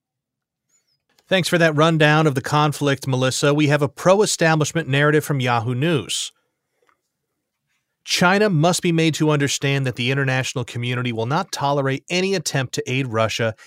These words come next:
in its illegal invasion of Ukraine. Beijing's international diplomatic relationships and economy will suffer if this continues.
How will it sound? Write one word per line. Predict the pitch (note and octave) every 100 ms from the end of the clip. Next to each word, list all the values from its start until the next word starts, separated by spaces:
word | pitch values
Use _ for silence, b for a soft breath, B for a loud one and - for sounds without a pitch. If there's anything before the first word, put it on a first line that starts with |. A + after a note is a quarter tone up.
| B
in | C#3+
its | C3+ -
illegal | D3+ C3+ C#3 G#3 F3 C#3+
invasion | A#2+ A2+ A2 G#2
of | A2+
Ukraine. | G#2+ C3 - G2+ E2 - _ _ _ _ -
Beijing's | C3 C3 B2 A#2+
international | B2+ A#2+ A#2+ B2 - A#2+
diplomatic | B2+ - A2+ A2 A2+ G#2+
relationships | G2 D#3+ E3+ F3 - F3 E3+ - _ -
and | A#2+
economy | A#2 - E3+ F3 E3 D#3
will | B2 D#3+
suffer | - - F3 - G2
if | -
this | A#2
continues. | - A2 D3 B2 F#2+ - - -